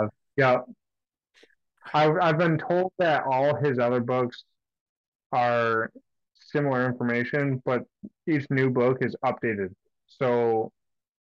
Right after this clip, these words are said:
I, I believe it's Ben who said, "If you have the newest book, you don't have to get the old ones. It's all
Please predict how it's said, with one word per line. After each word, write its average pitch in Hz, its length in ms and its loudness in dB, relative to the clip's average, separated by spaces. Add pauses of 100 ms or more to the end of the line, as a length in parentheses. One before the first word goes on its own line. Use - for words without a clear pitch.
(580)
I, 98 80 -8 (260)
I 139 140 0
believe 147 600 0
it's 147 200 -2 (100)
Ben 131 400 0
who 127 160 -2
said, 117 500 0 (340)
"If - 240 -2
you 117 120 -2
have 151 220 2
the 143 80 2
newest 139 300 0
book, 135 200 -2
you 123 60 -4
don't 120 160 0
have 120 160 -2
to 120 80 -4
get 117 160 -4
the 110 80 -4
old 107 160 -2
ones. 107 260 -2
It's 104 180 -6
all 123 520 2